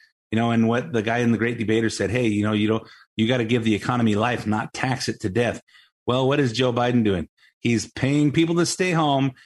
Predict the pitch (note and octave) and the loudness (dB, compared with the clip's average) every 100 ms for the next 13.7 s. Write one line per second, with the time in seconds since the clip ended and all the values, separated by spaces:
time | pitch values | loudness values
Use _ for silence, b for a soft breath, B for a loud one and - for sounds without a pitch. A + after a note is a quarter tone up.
0 | _ B2+ C3+ A#2 - D#3 E3 - D3+ C#3 | _ -2 0 -2 -2 -2 -2 -2 0 0
1 | C#3+ D3 D#3 C3+ A2+ - D3+ D#3+ - D3+ | 0 0 0 -2 -2 -4 -4 -2 0 0
2 | C#3 - _ - - _ - D#3+ - E3 | 0 -6 _ -20 -20 _ -4 -4 0 2
3 | A#2+ G#2+ C#3 B2+ - - _ _ _ _ | 2 0 0 0 -2 -16 _ _ _ _
4 | B2+ B2 C#3+ C#3 A#2 F#2+ A2+ A#2+ C3+ C3+ | -2 0 0 2 0 0 -2 0 0 0
5 | D3 B2+ C3 A#2 A#2 B B B - C#3+ | 0 0 0 0 -4 B B B -2 0
6 | D3+ D#3+ C#3+ C#3 B2+ A#2+ A#2 - C3+ D3 | 2 0 0 0 0 0 -2 -2 -2 -2
7 | C3+ B2 A#2+ A#2+ A#2+ A2+ B2 E3+ E3 - | -2 -2 0 0 0 2 2 2 0 -2
8 | G#3+ - G#3 F#3+ F#3 G#3 F#3 C#3 D#3+ D#3+ | -2 -2 -2 0 2 2 0 0 -2 -2
9 | - D#3 D#3 C3+ C#3+ E3+ D#3 B2 B2 A#2 | 0 0 0 0 0 -2 -2 -2 -2 -2
10 | B2 - _ _ _ - B2+ D3+ C3+ A#2 | -4 -6 _ _ _ -4 -2 0 0 0
11 | C#3 C#3+ C#3+ D3 C#3+ C3 C3+ C3+ - B2+ | 0 2 2 2 0 -2 -2 -2 -2 0
12 | B2+ C#3+ B2 A#2+ A#2+ A#2 G#2+ - C3 B2+ | 0 2 0 0 -2 -2 -4 -4 0 0
13 | G#2 A2+ A2 A2+ - G2+ G2+ | 2 0 0 -2 0 -2 -2